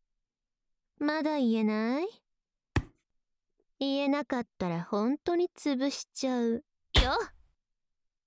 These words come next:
加減するのも飽きてきたし。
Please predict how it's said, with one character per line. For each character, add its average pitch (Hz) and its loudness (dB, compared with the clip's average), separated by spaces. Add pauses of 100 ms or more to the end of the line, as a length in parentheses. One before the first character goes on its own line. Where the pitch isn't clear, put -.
(300)
加 196 0
減 196 0
す 226 -2
る 247 2
の 254 4
も 165 2
飽 180 0
き - -14
て 294 -2
き - -12
た 175 -6
し。 - -6